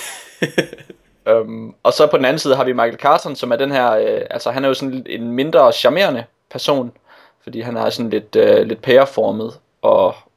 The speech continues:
Speaker 2: og sådan lidt
Speaker 1: <laughs>
Speaker 2: pjusket og sådan lidt scruffy mekaniker. Og så er han sådan meget hysterisk omkring alle ting, i kontrast til den der deadpan. Og så handler det jo så om, at Vincent skal overbevise, øh, sin ven om, øh, Vincent skal overbevise Ralph om,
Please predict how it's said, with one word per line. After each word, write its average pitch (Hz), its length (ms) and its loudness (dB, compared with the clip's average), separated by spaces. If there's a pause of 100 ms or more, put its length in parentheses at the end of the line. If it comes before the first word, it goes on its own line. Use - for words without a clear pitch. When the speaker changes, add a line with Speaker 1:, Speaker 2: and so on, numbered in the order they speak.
(180)
Speaker 2:
og - 80 -12
sådan 113 160 -8
lidt 113 200 -6 (120)
Speaker 1:
<laughs> 123 160 -10
Speaker 2:
pjusket 113 500 -4
og 104 140 -4
sådan 113 160 -6
lidt 110 140 -2
scruffy 110 380 2 (680)
mekaniker. 117 540 -2
Og - 200 -2
så 139 100 2
er 123 60 6
han 117 120 0
sådan 117 280 -6
meget 113 220 0
hysterisk 143 520 2
omkring 85 300 -6
alle 110 140 -4
ting, - 260 -8
i 117 40 -10
kontrast - 600 -6
til - 200 -12
den 110 140 -12
der - 280 -8 (580)
deadpan. 110 580 -2 (320)
Og - 100 -2
så 165 80 0
handler 165 180 4
det 156 80 4
jo 131 60 4
så - 120 0
om, 139 160 4
at 123 100 -4
Vincent 147 320 -4
skal - 180 0
overbevise, 160 760 0
øh, 117 160 0
sin 127 240 -10
ven 165 340 -2
om, - 240 -4 (340)
øh, 110 180 2 (120)
Vincent 160 280 -4
skal - 140 0
overbevise 127 560 2
Ralph 180 200 2
om, 143 240 0